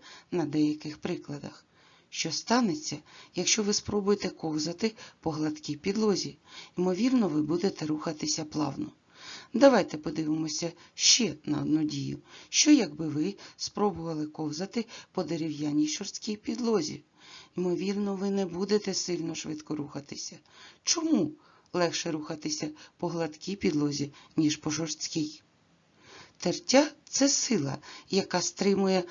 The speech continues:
рух будь-якого об'єкта. Чим шорсткіша поверхня, тим більше тертя. Чим гладша поверхня, тим менше тертя. Тертя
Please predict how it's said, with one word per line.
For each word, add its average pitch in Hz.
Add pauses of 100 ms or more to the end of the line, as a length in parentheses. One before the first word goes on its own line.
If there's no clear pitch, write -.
(180)
рух 226
будь-якого 156
об'єкта. 170 (1040)
Чим 165
шорсткіша -
поверхня, 151 (440)
тим 254 (160)
більше 147
тертя. 151 (840)
Чим 156
гладша 147
поверхня, 160 (460)
тим 208 (200)
менше 175
тертя. 147 (3000)
Тертя 220